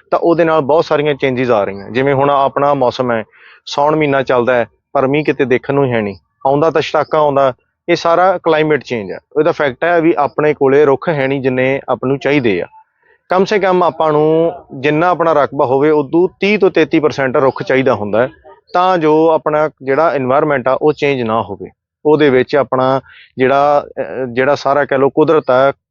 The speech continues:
ਕੁਦਰਤ ਬੜੀ ਬਲਵਾਨ ਹੈ, ਇਸ ਨੇ ਸਾਰੇ ਸਿਸਟਮ ਨੂੰ ਮੇਨਟੇਨ ਕਰਕੇ ਰੱਖਣਾ ਹੈ। ਸੋ ਜਿਵੇਂ ਹੁਣ ਇਸ ਤੋਂ ਗਾਂਹ ਵਾਲਾ ਮਹੀਨਾ ਆਊਗਾ,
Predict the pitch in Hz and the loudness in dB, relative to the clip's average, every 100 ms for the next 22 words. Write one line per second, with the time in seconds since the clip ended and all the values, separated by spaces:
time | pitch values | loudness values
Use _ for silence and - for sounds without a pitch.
0 | _ 156 160 151 147 151 139 135 127 131 | _ -2 0 -2 0 0 2 2 2 0
1 | 120 104 95 - - _ 185 180 202 202 | -2 -4 -8 -18 -20 _ 0 0 2 0
2 | - 170 180 175 151 - 160 160 147 139 | 0 2 2 2 -2 -2 -2 0 -2 0
3 | 135 127 123 - 117 - 90 - _ _ | -2 -2 -4 -2 -4 -4 -16 -18 _ _
4 | _ _ _ _ _ _ _ _ _ - | _ _ _ _ _ _ _ _ _ -20
5 | - - - - 165 165 170 165 165 165 | -20 -20 -12 -2 2 4 4 4 2 2
6 | - 151 160 180 180 170 160 139 135 135 | 0 2 2 2 2 2 2 2 2 2
7 | 127 | 0